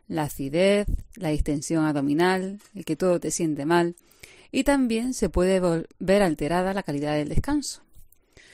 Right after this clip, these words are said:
Se sabe que dormir menos de siete horas reduce nuestra energía y nuestra capacidad de concentración a lo largo del día. Así que vamos con tres consejos prácticos para que la vuelta a la rutina sea lo más llevadera posible.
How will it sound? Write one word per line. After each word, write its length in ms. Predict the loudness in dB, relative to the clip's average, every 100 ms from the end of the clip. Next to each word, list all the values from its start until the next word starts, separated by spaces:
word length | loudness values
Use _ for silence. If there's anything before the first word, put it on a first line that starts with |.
| -20 _ -6
Se 140 | 0
sabe 240 | 4 4 6
que 100 | 4
dormir 380 | 4 2 0
menos 220 | 0 0 -2
de 80 |
siete 280 | -4 -4 -2
horas 340 | 0 0 0 -4 _ -20 _ -10
reduce 420 | -4 -2 0 2
nuestra 280 | 0 -2 -4
energía 580 | -2 0 0 0 -2 -6 _ _ _ -6
y 180 | -4 -2
nuestra 260 | -2 -2 -4
capacidad 500 | -4 -4 -2 0 0
de 120 | 0
concentración 840 | -4 -4 -4 -4 -6 -2 0 2
a 60 | 0
lo 100 | 0
largo 300 | -2 0 0
del 200 | -2 -2
día. 280 | -2 -4 -8 _ _ _ _ -20 _ _ -20 -4
Así 300 | 0 2 2
que 100 | 2
vamos 200 | 0 0
con 160 | -2 -2
tres 160 | -2
consejos 480 | -4 -4 -4 -4 -4
prácticos 800 | -2 -4 -2 -6 -2 -2 -2 -10 _
para 180 | -2 0
que 100 | 0
la 80 | 0
vuelta 340 | -2 -2 -4
a 20 |
la 120 | -2
rutina 480 | -2 -2 -2 -2 -4 -10 _ _ _
sea 240 | -2 2
lo 60 | 2
más 140 | 2
llevadera 360 | 2 0 -2 -4
posible. 540 | -6 -8 -6 -6 -8